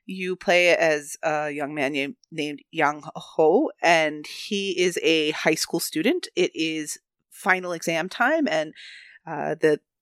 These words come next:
in many cultures, uh, but it, particularly in Korean culture, there's a lot of stress attached to these final exam times. That sort of your life is make or break on how you do on these final exams.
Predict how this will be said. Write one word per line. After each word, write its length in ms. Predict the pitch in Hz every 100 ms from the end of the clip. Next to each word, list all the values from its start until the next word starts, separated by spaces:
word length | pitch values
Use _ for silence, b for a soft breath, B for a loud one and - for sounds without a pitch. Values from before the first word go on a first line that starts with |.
| - - -
in 240 | - 151 160
many 440 | 160 160 160 151 - _ _ _ _ _ - -
cultures, 640 | - 196 214 254 240 226 180
uh, 200 | 156 151
but 240 | 151 147
it, 240 | - 156 -
particularly 640 | 175 151 - 151 147 147
in 80 | 143
Korean 360 | 220 269 311
culture, 600 | 269 269 254 - 240 214
there's 320 | 202 180 165
a 40 | 160
lot 240 | 160 185
of 120 | 165
stress 340 | - - 233 -
attached 380 | 208 220 214 -
to 60 |
these 120 | 151
final 240 | - 160 147
exam 340 | 151 208 226 220
times. 420 | 214 196 190 185
That 180 | 165 -
sort 220 | 180 165
of 240 | 165 160
your 120 | 160
life 300 | 160 170 165
is 220 | 170 175 - B B B
make 200 | 220 226
or 60 | 185
break 280 | 214 226
on 80 | 196
how 140 | 165 165
you 140 | 160
do 140 | 160
on 100 | 156
these 120 | 156 -
final 280 | 160 151
exams. 580 | 147 - 240 226 226 214